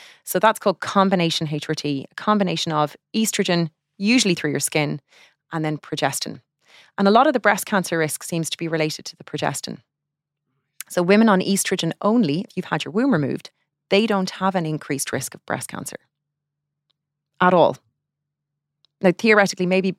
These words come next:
twenty years on, on estrogen only, we might start to see a statistical difference.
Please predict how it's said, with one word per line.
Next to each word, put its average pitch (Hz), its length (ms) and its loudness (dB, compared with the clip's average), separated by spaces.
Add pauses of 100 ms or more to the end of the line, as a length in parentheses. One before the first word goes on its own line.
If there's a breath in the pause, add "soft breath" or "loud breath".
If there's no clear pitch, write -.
(140)
twenty 185 360 0
years 180 260 4
on, 160 240 0
on 156 280 0
estrogen 160 440 -2
only, 151 240 -4
we 160 120 0
might 170 300 2
start 165 260 2
to 156 100 -6
see 160 120 0
a 156 60 0
statistical - 540 -8
difference. - 580 -8